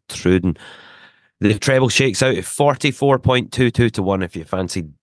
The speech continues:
backing them all, I will take it as a Trixie. So I only need two out of the three to come in to get a decent return. Okay, gentlemen, charity time. Let's see if we can get some money for charity.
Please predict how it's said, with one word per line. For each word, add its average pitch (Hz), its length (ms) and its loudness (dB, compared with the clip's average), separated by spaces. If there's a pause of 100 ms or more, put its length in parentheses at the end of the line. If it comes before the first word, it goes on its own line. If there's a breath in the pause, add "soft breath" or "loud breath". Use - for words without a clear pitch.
(140)
backing 87 480 -2 (140)
them 85 160 2
all, 87 440 2
I 82 200 0
will 87 160 0
take - 340 -4
it - 240 -8
as 101 180 0
a 120 80 2
Trixie. 117 460 -2
So 82 160 -4
I 85 40 2
only 85 160 2
need 85 200 0 (160)
two 92 240 2
out 80 80 4
of - 60 -4
the 73 80 -4
three 80 260 0
to - 160 -10
come 71 220 -2
in 64 160 -4 (420 loud breath)
to - 100 -10
get 82 220 -2
a 87 40 -6
decent 95 360 0
return. 71 400 -8 (1500 loud breath)
Okay, 143 260 2
gentlemen, 139 480 2
charity 139 480 2
time. 120 360 0
Let's 117 240 0
see 123 180 -2
if 117 120 -4
we 117 140 2
can 104 220 0 (180)
get 110 260 -2
some 101 200 0
money 101 460 0
for 101 440 2
charity. 110 580 -2